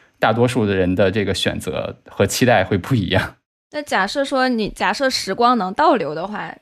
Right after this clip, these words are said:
Speaker 2: 就是用投资自己的这个思路，你在刚步入职场的时候会做什么不一样的选择吗？
Speaker 1: 我脑海中映现出来的第一个答案可能是会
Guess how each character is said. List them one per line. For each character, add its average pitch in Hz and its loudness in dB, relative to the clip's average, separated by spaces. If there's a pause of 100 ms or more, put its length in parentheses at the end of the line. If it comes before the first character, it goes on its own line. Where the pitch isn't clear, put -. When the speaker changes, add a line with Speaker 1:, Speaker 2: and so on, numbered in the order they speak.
Speaker 2:
就 214 -10
是 202 -2
用 220 0
投 180 -6
资 208 -4
自 240 -8
己 175 -10
的 104 -4
这 180 -4
个 165 -2
思 - -6
路， 185 -4 (200)
你 185 -8
在 185 -2 (240)
刚 208 0
步 214 -6
入 196 -2
职 185 -6
场 202 -4
的 180 -6
时 180 -8
候 156 -4
会 196 -4
做 190 -2
什 165 -10
么 143 -8
不 190 -4
一 175 -2
样 180 -4
的 120 -8
选 - -10
择 - -10
吗？ - -12 (560)
Speaker 1:
我 131 4
脑 156 4
海 156 2
中 127 4
映 147 6
现 127 2
出 135 -2
来 120 4
的 131 0
第 139 -4
一 160 -2
个 156 0
答 104 2
案 110 2
可 104 -6
能 92 -2
是 120 -2
会 107 0